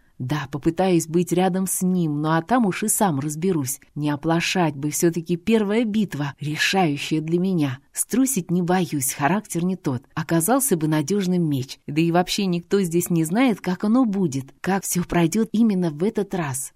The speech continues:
Рохи и те внушают мне опасения. Какова их роль в сражении? И почему вдруг стало так важно, чтобы они всех нас знали чуть не на вкус? Вон ходят, тычутся мордами,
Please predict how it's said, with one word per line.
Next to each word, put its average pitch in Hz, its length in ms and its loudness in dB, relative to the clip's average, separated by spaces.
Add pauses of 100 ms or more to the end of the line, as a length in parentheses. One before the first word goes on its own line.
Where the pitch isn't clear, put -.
Рохи 190 460 4
и 226 40 0
те 190 240 0
внушают 160 640 -2
мне 175 220 0
опасения. 151 760 0 (100)
Какова 170 420 2
их 165 200 2
роль 220 200 2
в - 80 -8
сражении? 180 840 2 (340)
И 170 80 4
почему 220 400 2
вдруг 180 260 0
стало 185 300 2
так 165 260 0
важно, 185 320 4
чтобы 170 300 2
они 196 240 2
всех 165 360 0
нас 226 260 4
знали 202 400 4
чуть - 340 -2
не 180 140 4
на 240 160 4
вкус? - 480 -2 (100)
Вон 165 320 2
ходят, 151 520 0
тычутся 233 440 0
мордами, 151 580 4